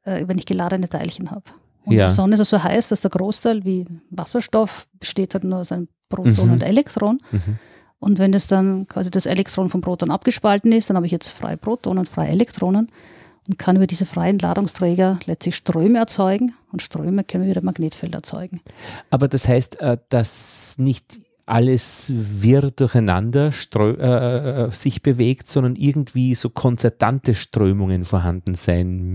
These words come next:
Speaker 2: müssten, wenn ihr ein spürbares Magnetfeld
Speaker 1: Mhm.
Speaker 2: habt, weil sonst würde sich das ja alles ausgleichen auf nicht.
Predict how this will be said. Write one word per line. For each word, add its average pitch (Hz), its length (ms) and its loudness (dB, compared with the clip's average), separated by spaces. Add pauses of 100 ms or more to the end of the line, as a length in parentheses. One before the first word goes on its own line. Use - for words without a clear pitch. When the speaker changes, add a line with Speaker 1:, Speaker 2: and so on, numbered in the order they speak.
Speaker 2:
müssten, 98 640 -2 (400)
wenn 101 140 4
ihr 95 140 4
ein - 20 2
spürbares 92 580 0
Magnetfeld 95 580 -2
Speaker 1:
Mhm. 90 40 4
Speaker 2:
habt, 95 100 0
weil 98 80 2
sonst - 240 -2
würde 110 160 2
sich 113 140 -2
das 104 160 0
ja 117 140 0
alles 113 260 0
ausgleichen 107 640 0
auf 104 160 -4
nicht. - 560 -2